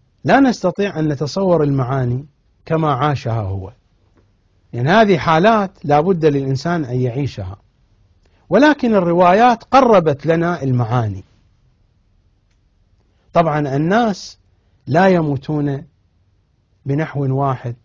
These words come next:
أو بهيئة واحدة أو بكيفية واحدة، المؤمنون لا يموتون بكيفية واحدة،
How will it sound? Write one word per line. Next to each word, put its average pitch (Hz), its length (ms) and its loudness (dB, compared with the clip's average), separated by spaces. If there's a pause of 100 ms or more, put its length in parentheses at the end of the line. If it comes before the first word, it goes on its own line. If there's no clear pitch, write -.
(380)
أو 127 100 0
بهيئة 123 520 -4
واحدة 123 520 -6
أو 151 120 -8
بكيفية 156 580 -6
واحدة، 143 440 -10 (2250)
المؤمنون 175 720 2
لا 190 220 2
يموتون 180 560 0
بكيفية 156 480 -4
واحدة، 135 520 -2